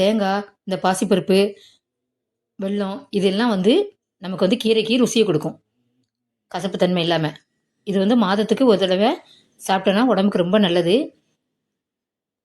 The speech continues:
நமக்கு வாய்ப்புண்ணு, குடல் புண்ணு, இந்த அல்சர் சம்மந்தப்பட்ட எல்லா வியாதிகளும் இந்த அகத்திக்கீரை சாப்பிட்டா நல்லா குணமாகும்.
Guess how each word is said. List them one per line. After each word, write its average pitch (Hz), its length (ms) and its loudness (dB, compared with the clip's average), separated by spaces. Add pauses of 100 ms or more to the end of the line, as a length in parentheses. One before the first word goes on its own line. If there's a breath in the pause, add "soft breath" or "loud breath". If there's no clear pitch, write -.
(300)
நமக்கு 185 300 -2
வாய்ப்புண்ணு, 185 380 0 (120)
குடல் 190 260 2
புண்ணு, 180 240 0 (1200)
இந்த 185 100 -6 (140)
அல்சர் 208 340 -2
சம்மந்தப்பட்ட 180 420 0 (220)
எல்லா 196 240 0
வியாதிகளும் 180 460 0 (440)
இந்த 180 120 -2
அகத்திக்கீரை 185 420 -2
சாப்பிட்டா 196 240 0 (100)
நல்லா 185 200 0
குணமாகும். 175 520 0